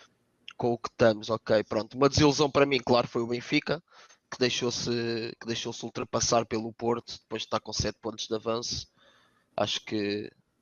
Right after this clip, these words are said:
acho que toda a gente ficou surpreendido nesse aspecto. Epá, e para mim a equipa sensação da,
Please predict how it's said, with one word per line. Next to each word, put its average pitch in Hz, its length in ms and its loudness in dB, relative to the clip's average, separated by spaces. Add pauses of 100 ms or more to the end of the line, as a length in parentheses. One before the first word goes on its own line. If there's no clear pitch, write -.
(240)
acho - 160 0
que - 60 -16
toda 110 120 2
a 110 40 2
gente 107 200 -8
ficou 113 240 -8
surpreendido 104 600 -4
nesse 104 240 -2
aspecto. - 440 0 (380)
Epá, 160 280 4
e 139 60 2
para 143 180 2
mim 156 120 2
a 156 40 6
equipa 151 420 0
sensação 147 600 0
da, 139 200 4